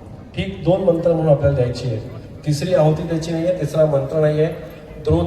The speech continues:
तसाच बाहेर ठेवायचा आहे. काळ्या पेटीच्या काडीने पुन्हा अग्नी प्रज्वलित करायचा नाही आहे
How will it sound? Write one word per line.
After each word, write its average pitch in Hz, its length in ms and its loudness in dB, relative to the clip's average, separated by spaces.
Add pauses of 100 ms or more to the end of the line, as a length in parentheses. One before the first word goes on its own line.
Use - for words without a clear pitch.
तसाच - 280 -2
बाहेर 147 280 0
ठेवायचा 147 420 -2
आहे. 135 160 -4 (540)
काळ्या 147 240 0
पेटीच्या 160 300 -2
काडीने 156 400 -2
पुन्हा 165 360 0
अग्नी 160 180 -2
प्रज्वलित 151 440 -2
करायचा 139 340 -2
नाही 147 240 -4
आहे 147 100 -6